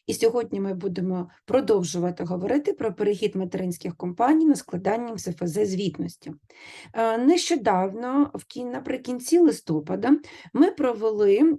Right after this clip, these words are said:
е, дуже такий змістовний вебінар, як-, на якому ми розглянули всі аспекти переходу материнських компаній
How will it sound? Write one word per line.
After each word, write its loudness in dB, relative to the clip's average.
е, -6
дуже -4
такий -2
змістовний -2
вебінар, -4
як-, -8
на -4
якому 0
ми 6
розглянули -2
всі 0
аспекти -2
переходу -2
материнських -8
компаній 0